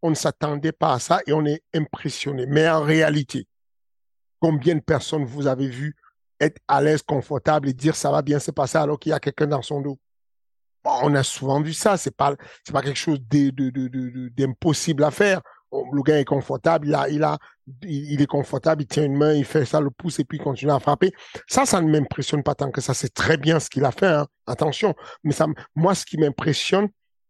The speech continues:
c'est qu'à la fin, il est vraiment dominé le combat. Il a contrôlé le combat, il était au-dessus, il a frappé, il a touché, il a fait, enfin, le, le, le, le cinquième round, il est déçu sur tous les domaines.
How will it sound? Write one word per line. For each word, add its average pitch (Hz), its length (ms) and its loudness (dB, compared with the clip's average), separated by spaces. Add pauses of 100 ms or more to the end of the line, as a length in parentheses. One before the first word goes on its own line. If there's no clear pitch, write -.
(160)
c'est - 180 0
qu'à 151 200 2
la 123 80 0
fin, - 140 2
il 262 180 4
est 254 40 4
vraiment 165 440 2
dominé 254 360 4
le 277 120 2
combat. 208 420 2
Il 175 140 -2
a 143 160 0
contrôlé 226 440 0
le 208 120 -2
combat, 208 340 0
il 170 160 -2
était 151 220 -2
au-dessus, 202 480 -4
il 160 80 -2
a 139 80 -2
frappé, 233 560 2
il 185 100 2
a 160 100 2
touché, 240 500 -2 (220)
il 165 60 -2
a 143 80 0
fait, 202 180 0 (200)
enfin, 190 100 2 (260)
le, 151 340 0
le, 147 200 0 (160)
le, 139 220 -4 (140)
le 147 120 -2
cinquième 156 580 0
round, 226 360 2 (320)
il 160 240 2
est 156 80 2
déçu 202 640 -2 (160)
sur - 320 -6 (160)
tous 254 180 0 (140)
les 170 100 4
domaines. 165 320 2